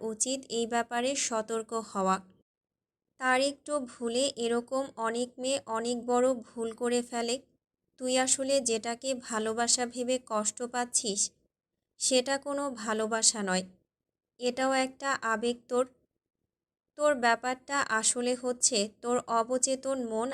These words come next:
আদনান ভাইকে পছন্দ করে, সেই ভালো লাগাকে তুই ভালোবাসা ভেবে বসে আছিস। প্রিয় নায়কের প্রেমের কথা, বিয়ের কথা শুনলে মানুষ যেমন কিছু সময়ের জন্য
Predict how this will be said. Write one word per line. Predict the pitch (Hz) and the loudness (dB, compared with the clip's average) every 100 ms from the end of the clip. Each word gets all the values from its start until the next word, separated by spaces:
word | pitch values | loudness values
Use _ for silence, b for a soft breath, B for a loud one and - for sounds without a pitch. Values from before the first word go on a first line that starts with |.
| 269 | 0
আদনান | 220 214 247 240 | 0 0 -2 -2
ভাইকে | 240 247 247 254 269 | -2 -2 -2 -2 -2
পছন্দ | 226 214 214 233 226 226 | 0 0 0 -4 -4 -4
করে, | 214 190 185 190 - _ _ _ | -2 2 2 0 -8 _ _ _
সেই | - - 269 | -6 0 2
ভালো | 247 208 220 220 | 0 -2 -2 0
লাগাকে | 233 233 240 240 247 | 2 2 0 -2 -4
তুই | 247 262 | -4 -4
ভালোবাসা | 247 - 220 214 220 233 - | -6 -4 0 0 2 2 2
ভেবে | 233 233 240 240 | 0 -4 -2 -2
বসে | 233 233 247 | -2 -2 0
আছিস। | 233 226 254 262 - - _ _ _ _ _ _ _ _ _ _ | 0 0 -2 2 0 -2 _ _ _ _ _ _ _ _ _ _
প্রিয় | 277 269 277 | -2 2 4
নায়কের | 285 285 285 294 294 | 2 0 -2 -2 -4
প্রেমের | 285 233 226 240 254 | -2 -4 -2 -2 -2
কথা, | 247 247 262 269 | -4 -4 -4 -4
বিয়ের | 240 220 220 226 | -4 -2 0 -2
কথা | 240 240 254 | -4 -6 -2
শুনলে | 240 254 247 247 269 | 0 0 0 0 0
মানুষ | 240 214 220 233 | 0 0 2 2
যেমন | - 240 240 254 | 2 2 -2 -4
কিছু | 262 233 220 - | -6 -10 -8 -4
সময়ের | 240 254 240 247 247 | -4 -2 -2 0 -2
জন্য | 240 247 247 254 | -2 -2 -2 -4